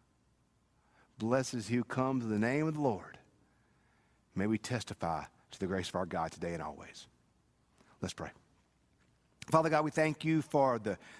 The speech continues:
the grace of our Savior Jesus Christ. We thank you for this Palm Sunday, this chance to worship our resurrected Lord today, God. Give us today, going into Holy Week, oh God, give us your grace to see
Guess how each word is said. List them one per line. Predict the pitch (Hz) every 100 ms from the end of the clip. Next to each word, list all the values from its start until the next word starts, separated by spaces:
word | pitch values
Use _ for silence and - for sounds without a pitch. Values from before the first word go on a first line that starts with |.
| -
the |
grace | 123 143 160 143 - - - - -
of | 135
our | 143
Savior | - 147 139
Jesus | 135 131 120
Christ. | 160 156
We | 147
thank | 165 226
you | 240
for | 233
this | 240
Palm | 233 233 214
Sunday, | 233 240 175 90 - - -
this | 185 185
chance | 220 220
to | -
worship | 190 214 214 113 - - _ - - -
our | 127
resurrected | 151 165 170 160 156
Lord | 143 143 127
today, | 120 107
God. | 95 107 120
Give | 151 220
us | 240 - - -
today, | - 160 143 123 - -
going | 156 175
into | 185 160
Holy | 160 151
Week, | 117 113
oh | 117
God, | 113 110 113
give | 139 185
us | 202 -
your | 190
grace | 175 220 208 - - - - _ _ _ _ _ _ _ _
to | - 147 131
see | - - 196 170 104